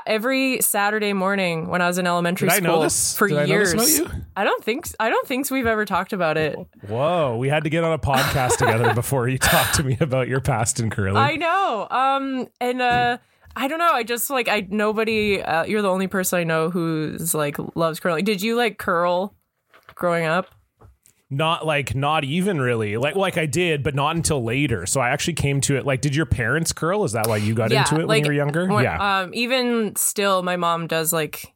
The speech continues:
Speaker 1: you know, it's just, like, for fun. It's, like, every week
Speaker 2: Right.
Speaker 1: they do a, a fun, yeah.
Speaker 2: Yeah, yeah. Where did you grow? You grew up in B C?
Speaker 1: In Kamloops.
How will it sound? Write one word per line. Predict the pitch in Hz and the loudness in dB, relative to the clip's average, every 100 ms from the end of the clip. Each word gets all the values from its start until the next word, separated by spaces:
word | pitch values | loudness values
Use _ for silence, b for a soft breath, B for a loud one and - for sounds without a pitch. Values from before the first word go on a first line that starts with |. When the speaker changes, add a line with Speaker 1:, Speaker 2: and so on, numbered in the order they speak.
| _ | _
Speaker 1:
you | 269 | -2
know, | 254 | 0
it's | 220 | 0
just, | 214 202 | -2 0
like, | 185 | -2
for | - 180 | -2 -4
fun. | - 160 156 151 | 0 0 0 -2
It's, | 151 - | -4 -2
like, | 165 | 0
every | 151 160 151 | 0 0 2
week | 135 | 2
Speaker 2:
Right. | 120 95 - | 2 0 -4
Speaker 1:
they | 151 | -4
do | 156 151 | -2 0
a, | 156 160 156 _ _ | 0 0 -4 _ _
a | 185 | -6
fun, | - 170 165 170 - | -2 0 -2 -6 -8
yeah. | 190 202 180 | -6 0 2
Speaker 2:
Yeah, | 143 139 | 2 2
yeah. | 123 147 104 104 | 2 0 0 -4
Where | 147 185 | -2 -2
did | 170 | -2
you | 214 | -2
grow? | 165 | -2
You | 147 180 | -2 -2
grew | 226 | 0
up | 160 | 0
in | 160 | 0
B | 151 | 0
C? | - 165 202 | 0 0 0
Speaker 1:
In | |
Kamloops. | 175 175 170 165 151 - | 0 0 0 -2 -2 -4